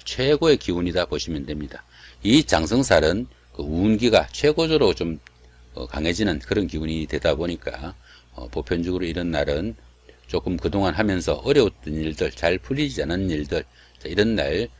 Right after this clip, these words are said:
어, 어느 정도 날 잡아서 추진하셔도 상당히 도움을 받을 수 있다 보시면 됩니다. 또 거기다 보시면 또 삼합까지 이렇게 끼어 있죠.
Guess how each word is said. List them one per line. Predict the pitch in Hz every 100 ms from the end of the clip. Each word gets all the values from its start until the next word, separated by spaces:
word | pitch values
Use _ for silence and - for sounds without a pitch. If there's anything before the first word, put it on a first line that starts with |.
| _ -
어, | 65 64 85
어느 | 80
정도 | 76 73 71
날 | 73 82
잡아서 | 87 113 104 - 78 -
추진하셔도 | - 80 80 80 98 73 76 107 _ _ -
상당히 | - 78 80 90
도움을 | 80 104 104 80
받을 | 71 87
수 | 98
있다 | 92 107 87
보시면 | - 73 87 -
됩니다. | 78 76 67 - - - - -
또 | 73
거기다 | 127 143 127
보시면 | 95 95 123 117
또 | 95
삼합까지 | - 165 143 - 82
이렇게 | 80 - 67
끼어 | 85 71
있죠. | 80 - - 62 65